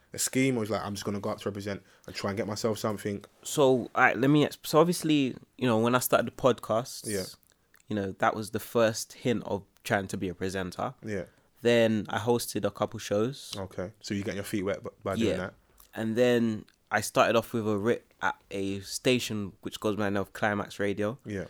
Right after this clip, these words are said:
Speaker 2: Like, you know, obviously, being a part of Hella Turn, I'm not really doing nothing.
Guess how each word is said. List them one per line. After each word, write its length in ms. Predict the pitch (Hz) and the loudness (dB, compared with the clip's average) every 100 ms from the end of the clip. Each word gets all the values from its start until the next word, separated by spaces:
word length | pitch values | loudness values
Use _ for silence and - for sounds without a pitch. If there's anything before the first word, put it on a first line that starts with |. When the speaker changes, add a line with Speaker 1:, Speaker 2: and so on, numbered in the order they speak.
| - _ - | -14 _ -4
Speaker 2:
Like, 340 | 107 - - | -2 -2 -4
you 80 | 107 | -4
know, 200 | 98 92 - _ _ _ _ _ _ _ _ _ - | -4 -6 -12 _ _ _ _ _ _ _ _ _ -4
obviously, 720 | 127 120 - 117 107 104 95 - _ _ _ _ _ _ _ | -2 0 -4 -4 -4 -4 -8 -16 _ _ _ _ _ _ _
being 200 | - 123 | -2 0
a 40 | 113 | 0
part 220 | - 117 | 0 0
of 80 | 104 | 0
Hella 180 | 113 110 | 0 0
Turn, 200 | - 104 | -2 -2
I'm 160 | 92 | -2
not 160 | 107 - | -4 -4
really 220 | 110 95 | -6 -6
doing 260 | - 117 95 | -2 -2 -2
nothing. 380 | 92 - 87 | -6 -8 -10